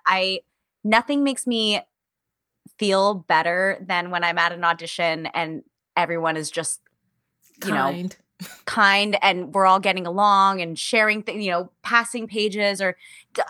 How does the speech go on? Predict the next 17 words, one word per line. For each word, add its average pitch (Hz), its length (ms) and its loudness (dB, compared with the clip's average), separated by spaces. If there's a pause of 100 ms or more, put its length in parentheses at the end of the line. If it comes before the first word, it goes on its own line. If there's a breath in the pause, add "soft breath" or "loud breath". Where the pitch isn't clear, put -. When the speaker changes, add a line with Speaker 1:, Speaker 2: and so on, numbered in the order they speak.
(120)
Speaker 1:
whatever 277 380 4
it 190 80 2
is, 170 140 0
or 240 120 0
just 302 440 0
being 214 220 0
nice 165 300 0
to 196 100 -10
each 165 120 -8
other. 165 240 -2
It's - 400 -8
so 285 400 -2
helpful. 214 560 -4
I've 294 180 4
made 427 200 -2
friends 220 680 0
from, 175 440 2